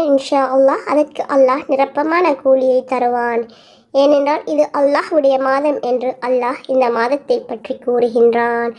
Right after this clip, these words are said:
எனவே நாம் அல்லாஹ்வுடைய மாதமாகிய முஹர்ரமில் என்னென்ன நல்லமல்கள் செய்கின்றோமோ, நபிகள் நாயகம் ஸல்லல்லாஹு அலைஹி வஸல்லம் அவர்களுடைய சுன்னாவை செயல்படுத்துகின்றோமோ, இன்ஷா அல்லாஹ் அதற்கு அல்லாஹ் எந்தவித குறையும் இல்லாத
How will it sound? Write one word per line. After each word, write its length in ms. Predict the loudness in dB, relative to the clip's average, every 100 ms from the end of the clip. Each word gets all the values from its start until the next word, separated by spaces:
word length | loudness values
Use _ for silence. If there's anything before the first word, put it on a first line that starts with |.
| -16 -20 _
எனவே 420 | 0 2 4 2
நாம் 340 | 0 -2 -2 0
அல்லாஹ்வுடைய 680 | 2 2 0 0 2 2
மாதமாகிய 680 | 2 0 0 0 0 0 0
முஹர்ரமில் 760 | 0 -2 -2 0 0 2 0 -2 -10 _ -2
என்னென்ன 440 | 0 2 2 2
நல்லமல்கள் 680 | 2 2 2 0 0 -2 -2 -4
செய்கின்றோமோ, 680 | -2 0 0 0 0 0 -2 -4 -20 _
நபிகள் 340 | -2 0 2 2
நாயகம் 360 | 2 0 -2 -4
ஸல்லல்லாஹு 460 | -2 0 2 0 0
அலைஹி 260 | 0 0
வஸல்லம் 460 | -2 -4 0 0 0
அவர்களுடைய 560 | -2 -2 0 2 2 0 0
சுன்னாவை 460 | 2 4 4 2 0
செயல்படுத்துகின்றோமோ, 1200 | -4 -4 -4 -8 -10 -8 -4 -2 -2 0 0 -2 -4 -16 -20 -20 _
இன்ஷா 320 | -2 0 0 0
அல்லாஹ் 340 | 2 2 0 -2
அதற்கு 460 | -2 -2 -2 -4 -2
அல்லாஹ் 320 | 2 2 2 -4 -12 _ -2
எந்தவித 560 | 0 2 0 -2 -4 0
குறையும் 420 | 2 2 2 2
இல்லாத 440 | 2 2 0 0